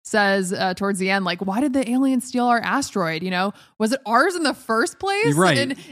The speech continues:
Speaker 1: is there a, a meaning to life? Maybe there is one out there."
Speaker 2: There
Speaker 1: you
Speaker 2: is
Speaker 1: know?
Speaker 2: something
Speaker 1: So
Speaker 2: more, like, refreshingly innocent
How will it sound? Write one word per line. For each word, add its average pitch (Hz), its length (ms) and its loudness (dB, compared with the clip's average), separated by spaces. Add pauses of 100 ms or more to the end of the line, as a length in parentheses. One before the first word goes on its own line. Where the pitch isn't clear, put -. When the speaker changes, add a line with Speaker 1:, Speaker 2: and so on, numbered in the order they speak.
Speaker 1:
is 330 240 0
there 339 400 0
a, 240 320 0
a 254 100 0
meaning 269 360 0
to 269 120 -4
life? 214 380 -2
Maybe 277 240 0
there 339 200 -2
is 440 140 -4
one 240 240 -2
out 185 220 -4
there." 175 160 -4
Speaker 2:
There 165 80 6
Speaker 1:
you 190 80 6
Speaker 2:
is 214 60 2
Speaker 1:
know? 220 60 0
Speaker 2:
something 190 260 2
Speaker 1:
So 151 60 2
Speaker 2:
more, 131 400 0
like, 110 300 -6 (220)
refreshingly 123 680 -2
innocent 113 480 -6